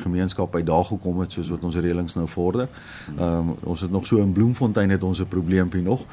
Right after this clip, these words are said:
Speaker 2: Hmm.
Speaker 1: maar ons het daarom nog so drie weke in die hand. Ek is seker ons sal dit opgelos kry. <laughs>
Speaker 2: Nou die, die, eh, insameling. Vertel ons bietjie meer van dit. Hoe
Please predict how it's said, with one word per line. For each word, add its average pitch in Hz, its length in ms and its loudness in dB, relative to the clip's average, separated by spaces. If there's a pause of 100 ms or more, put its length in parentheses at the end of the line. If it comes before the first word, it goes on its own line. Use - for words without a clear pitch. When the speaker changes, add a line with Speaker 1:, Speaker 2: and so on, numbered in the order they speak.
(160)
Speaker 2:
Hmm. 95 100 0
Speaker 1:
maar 104 400 6
ons 113 240 4
het 131 100 8
daarom 135 240 8
nog 127 120 4
so 135 100 4
drie 120 180 8
weke 117 320 6
in 113 80 6
die 113 100 6
hand. 101 240 4
Ek 101 120 -2
is 104 220 0
seker 101 200 2
ons 95 200 2
sal 92 160 0
dit 95 180 2
opgelos 117 540 6
kry. 90 340 0 (320)
<laughs> 240 360 -4
Speaker 2:
Nou 127 120 6
die, 147 300 6
die, 131 260 2 (180)
eh, 101 160 2 (100)
insameling. 107 800 6 (360)
Vertel - 300 2
ons 147 140 4
bietjie 120 220 0
meer 90 260 4
van 85 260 -2
dit. 67 140 -6 (160)
Hoe 196 380 6